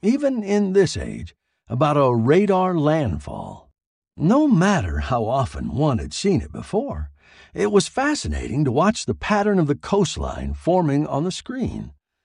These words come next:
to pick out the harbors and the shipping, and presently the hills and rivers and lakes of the land beneath. To Edward Lindsay, returning from a week's leave in Europe, the plan position indicator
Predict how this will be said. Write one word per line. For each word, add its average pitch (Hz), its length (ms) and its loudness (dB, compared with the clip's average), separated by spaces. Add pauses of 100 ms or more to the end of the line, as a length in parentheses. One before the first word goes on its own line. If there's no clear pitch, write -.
(240)
to 156 120 -2
pick 190 220 0
out 151 220 0
the 135 100 0
harbors 73 720 -2
and 87 140 -8
the 78 60 -6
shipping, - 580 -4 (400)
and - 220 -10
presently 117 580 -2
the 98 140 -10
hills 131 600 -6
and - 240 -8
rivers 151 560 -4
and 65 220 -10
lakes 147 400 -2
of 120 100 -6
the 117 80 -4
land 147 440 -2
beneath. 180 420 -4 (1080)
To 190 300 -2
Edward 247 400 0
Lindsay, 135 640 2 (340)
returning 196 520 2
from 139 220 4
a 127 40 4
week's 127 380 2
leave 127 360 4
in 110 120 2
Europe, 107 460 0 (140)
the 107 160 -8 (100)
plan 220 340 0
position 120 580 0
indicator 139 600 2